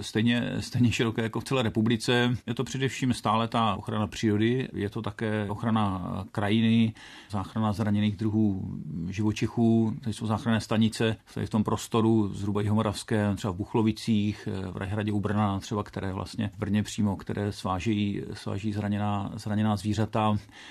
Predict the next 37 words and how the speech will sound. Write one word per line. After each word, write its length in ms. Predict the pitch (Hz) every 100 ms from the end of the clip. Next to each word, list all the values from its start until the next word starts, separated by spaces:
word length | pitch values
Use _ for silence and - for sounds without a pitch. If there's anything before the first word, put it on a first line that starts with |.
| -
Poměrně 720 | 98 101 104 104 107 104 95 95 95 - 69
silně 420 | - 104 101 101
se 120 | -
věnujeme 280 | 110 101 104
té 100 | 104
oblasti 380 | 107 104 - 104
ekologické 460 | 107 107 107 113
výchovy, 300 | 104 - 104
třeba 220 | 98 107
právě, 340 | 98 98 95 98 98 -
právě 280 | 98 101
v 60 | 95
tom, 280 | - 104 95
v 60 |
tom 140 | - 104
Hostitinově, 420 | 101 107 113 104
v 40 |
Valašských 340 | 98 101 - 117
Kloboukách, 640 | 107 104 98 101 101 101
takže 280 | 110 87 104
zase 440 | 101 98 - 98 98
jinde, 560 | 101 95 98 101 101
eh, 360 | 95 85 82 98
jsou 180 | - 101
aktivní 560 | - 117 101 110 107 - -
při 140 | - 110
záchraně 600 | 101 - 107 107 101 92
krajových 360 | 110 107 110
odrůd. 400 | 110 98 117 113
Č 160 | - 110
S 80 | 113
O 40 |
P 120 | 107
Bílé 220 | 101 110 104
Karpaty 640 | 107 - 107 113 104 104
už, 480 | 95 101 - - -
eh, 220 | 98 92